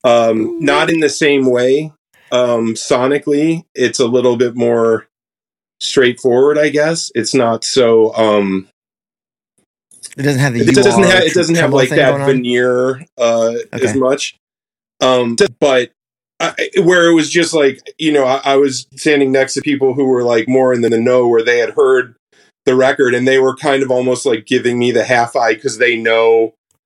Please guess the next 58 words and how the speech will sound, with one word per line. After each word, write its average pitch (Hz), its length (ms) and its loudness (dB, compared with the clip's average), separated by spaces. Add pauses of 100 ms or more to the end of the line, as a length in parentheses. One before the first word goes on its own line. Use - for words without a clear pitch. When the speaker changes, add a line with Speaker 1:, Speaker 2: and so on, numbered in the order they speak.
Speaker 2:
Uh, 113 60 -8 (160)
what 135 160 -2
to, 156 100 -8
Speaker 1:
what, 139 300 2
Speaker 2:
yeah. 143 40 -6
Speaker 1:
what 139 300 2
does 143 240 2
it 143 180 0
for 135 160 0
me. 120 240 0
And 113 140 0
they 117 120 2
were 117 140 0
kinda, 127 320 -2
like, 110 240 -2
waiting, 113 880 -6 (400)
you 123 140 -2
know, 117 160 0
to, 131 180 -12
to 139 140 2
watch 113 400 -2
me 107 300 -2 (180)
freak 120 340 0
out. 117 400 2
And 127 140 2
I 123 60 0
mean, 110 400 -2 (840)
it, 160 400 -2
it, 156 140 2 (160)
it, 160 160 -4
it, 156 180 -16 (760)
I 147 160 0
cannot 147 380 -2
wait. 107 220 0
I 117 80 -2
cannot 135 420 -2
wait. 117 340 0 (220)
It, 123 180 -8
it's, 123 340 -4
it's - 180 -2
so 135 260 2
good. 117 460 0
That 120 160 0
seems 139 240 -2
like 123 140 0
an 120 80 0
awful 113 300 0
long 110 320 0
time 110 260 0
to 104 60 2
wait. 104 320 2
So 110 160 -4
I 101 100 -2
hope 113 240 -2
they 107 140 2
do, 107 320 0
like, 101 280 -2
breadcrumbs 107 840 -2